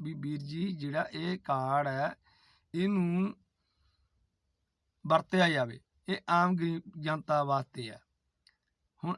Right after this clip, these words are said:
ਇੰਨੀ ਛੇਤੀ ਦਾ ਜੀ ਪੈਸਾ ਕਿਤੋਂ, ਝਾੜਾਂ ਨੂੰ ਤਾਂ ਲੱਗਦਾ ਨਹੀਂ ਵੀ ਆਹ ਬੰਦੇ ਨੇ ਤੋੜ ਕੇ ਇੱਕੋ ਲੱਤ ਦੇ ਦੇਣਾ ਜੀ। ਉਧਰ ਪੇਸ਼ੈਂਟ, ਮਰੀਜ਼ ਸਾਡਾ ਸੀਰੀਅਸ ਹੁੰਦਾ ਹੈ, ਉਧਰ ਕਹਿੰਗੇ ਰਿਪੋਰਟਾਂ ਕਰਾਓ ਜੀ। ਪੰਜ ਪੰਜ ਹਜ਼ਾਰ, ਪੱਚੀ ਪੱਚੀ ਸੌ ਦੀਆਂ ਰਿਪੋਰਟਾਂ ਹੁੰਦੀਆਂ ਨੇ,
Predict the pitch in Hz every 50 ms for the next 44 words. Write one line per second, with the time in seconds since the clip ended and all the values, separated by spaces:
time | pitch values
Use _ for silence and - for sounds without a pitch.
0 | - 180 185 196 202 208 202 185 208 196 - - 196 180 190 190 190 196 202 196
1 | - 170 160 151 - 185 180 175 170 170 175 175 170 165 165 165 165 165 170 180
2 | - _ _ _ _ _ _ _ _ _ _ _ _ _ _ _ - - 180 160
3 | 156 160 165 156 170 165 165 156 147 151 156 156 160 156 156 156 160 170 180 170
4 | 160 151 151 151 156 - - 156 151 143 135 - 156 151 - - 147 143 143 139
5 | - 143 143 139 139 135 131 131 131 135 131 - _ _ _ _ _ _ _ _
6 | _ - 180 196 185 190 185 208 202 196 190 185 - - - - - _ _ _
7 | _ _ _ _ _ _ _ - 170 175 165 170 196 185 180 175 180 175 170 165
8 | 160 151 - 156 160 160 156 170 175 180 175 170 180 170 180 160 156 151 151 147
9 | 131 - - - 139 151 185 208 196 208 202 190 190 185 190 - 180 170 190 180
10 | 175 175 180 185 - 135 - 151 143 127 - 135 127 123 123 120 117 117 120 -
11 | _ _ _ _ _ _ _ _ _ _ _ _ _ - 175 180 185 185 - 180
12 | 180 180 175 175 165 160 160 156 - - 175 - - 180 185 180 170 - 170 180
13 | 180 185 185 165 165 170 165 160 165 170 139 131 - 139 135 127 139 131 127 127
14 | 123 127 127 127